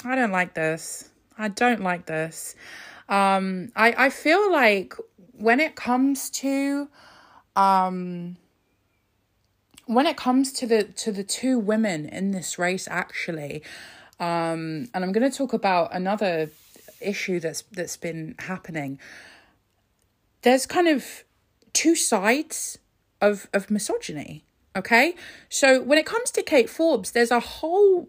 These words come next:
lot of men jumping in and, and speaking for her and, um,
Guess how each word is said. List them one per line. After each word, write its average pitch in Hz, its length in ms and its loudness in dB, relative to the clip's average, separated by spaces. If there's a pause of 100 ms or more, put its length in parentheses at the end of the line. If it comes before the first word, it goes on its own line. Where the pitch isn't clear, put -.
(140)
lot 254 380 0
of 214 200 -2
men 208 640 2
jumping 269 600 0
in 196 560 -4
and, 175 460 -8 (1300)
and 247 180 4
speaking 285 880 -2
for 196 440 2
her 226 600 -2
and, 180 800 -4
um, 170 800 -4